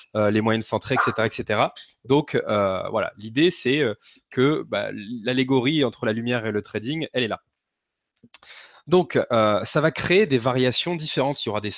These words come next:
des variations au semestre, des variations au mois, des variations journalières. Alors, ces variations, donc, en fait, ce sont des poussées, des forces, des courants.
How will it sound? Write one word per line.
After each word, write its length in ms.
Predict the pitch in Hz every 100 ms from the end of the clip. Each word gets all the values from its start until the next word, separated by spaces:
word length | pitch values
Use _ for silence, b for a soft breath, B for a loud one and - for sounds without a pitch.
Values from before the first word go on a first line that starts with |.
| - 123
des 80 |
variations 580 | 107 104 104 101 - 101
au 60 | 92
semestre, 800 | - 123 127 143 143 147 - - B B B
des 80 | 104
variations 500 | 98 95 98 - 98
au 60 | 101
mois, 420 | 117 135 143 143
des 100 | 117
variations 480 | 101 95 92 - 95
journalières. 580 | 98 104 120 170 - _ B B B B
Alors, 160 | 110 -
ces 200 | - 165
variations, 640 | 156 147 135 127 - 214 240
donc, 220 | 127 135
en 80 | 113
fait, 160 | 180
ce 100 | -
sont 200 | 110 151
des 120 | 139 110
poussées, 580 | - 147 - 104 123 - _ _ _
des 120 | 113
forces, 540 | 135 - - - - -
des 140 | 113
courants. 320 | 127 139 95